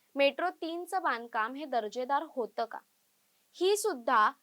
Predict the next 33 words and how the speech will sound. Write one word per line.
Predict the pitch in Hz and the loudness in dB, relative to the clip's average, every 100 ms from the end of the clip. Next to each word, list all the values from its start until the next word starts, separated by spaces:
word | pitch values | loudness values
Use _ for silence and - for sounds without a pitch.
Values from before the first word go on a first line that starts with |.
| - | -2
एक | 294 277 | -2 0
भ्रष्ट | 262 247 - 339 | 0 0 -2 -2
व्यवस्थेचा | 349 277 269 - 294 311 | -2 -2 -4 -6 -6 -6
भाग | 269 240 220 - | -4 -2 -2 -4
ठरलं. | 220 190 - _ _ _ _ _ _ - | -14 -14 -18 _ _ _ _ _ _ 6
कारण | 370 381 427 | 10 10 8
जर | 370 339 359 | 4 4 4
एखादं | - 262 294 285 | 0 -2 0 2
भुयारी | 277 254 233 262 359 | 2 4 2 0 -2
स्टेशन, | - 247 226 233 190 - | -4 -4 -4 -8 -12 -14
जे | 214 | -10
देशातील | 214 214 214 233 269 | -6 -6 -6 -8 -10
सर्वात | 277 277 233 247 302 | -6 -4 -2 0 -2
महत्त्वाच्या | 320 240 240 320 330 415 | -4 -8 -8 -6 -6 -6
शहरात | 403 349 285 285 | -4 0 2 2
बांधलं | 262 208 208 | 0 -2 -4
जातं, | 247 196 - 185 - _ _ - | -4 -4 -6 -14 -16 _ _ -6
ते | 403 | -4
इतक्या | 403 - 427 | -2 -2 -4
सहज | - 330 311 233 240 - | 0 -2 0 0 -2 -8
कोसळू | - 262 247 381 | -2 0 0 -4
शकत | 403 320 269 254 | -4 -4 -6 -4
असेल, | 285 262 202 - _ _ - | -4 -4 -6 -8 _ _ -4
तर | - | -2
भविष्यात | 302 302 302 381 - 247 247 | 0 0 0 -2 -2 -2 -2
जनतेच्या | 247 226 220 294 359 | -6 -6 -6 -4 -6
सुरक्षेचं | - 254 294 - 311 302 | -6 -4 -4 -4 -8 -8
काय? | - - _ _ _ _ _ _ - | -12 -16 _ _ _ _ _ _ -4
हे | 427 | -2
केवळ | 403 359 370 | 2 4 6
एक | 427 427 | 4 2
अपघात | - 226 226 311 349 | 2 2 2 0 0
नाहीये, | 349 220 190 | -2 -8 -10